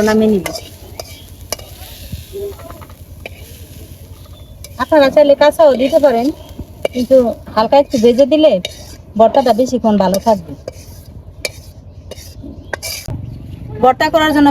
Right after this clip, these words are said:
সবকিছু রেডি হয়ে গেছে, এখন আমি খুদের ভাত রান্না করার জন্য কড়াইটা বসিয়ে দিব। দিয়ে দেবো কিছুটা তেল, সয়াবিন তেল দিয়ে দিলাম।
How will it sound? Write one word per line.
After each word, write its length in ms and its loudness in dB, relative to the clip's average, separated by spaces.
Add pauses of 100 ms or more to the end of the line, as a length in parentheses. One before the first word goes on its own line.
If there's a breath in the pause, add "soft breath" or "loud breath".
(100)
সবকিছু 440 -2
রেডি 240 4
হয়ে 200 6
গেছে, 180 0 (100)
এখন 160 -4 (100)
আমি 120 0 (460)
খুদের 340 2
ভাত 180 0
রান্না 260 2
করার 220 0
জন্য 200 0
কড়াইটা 360 2
বসিয়ে 360 -2
দিব। 140 0 (3750)
দিয়ে 200 4
দেবো 220 2
কিছুটা 320 0 (140)
তেল, 180 2 (1600)
সয়াবিন 400 2
তেল 180 2
দিয়ে 160 8
দিলাম। 220 2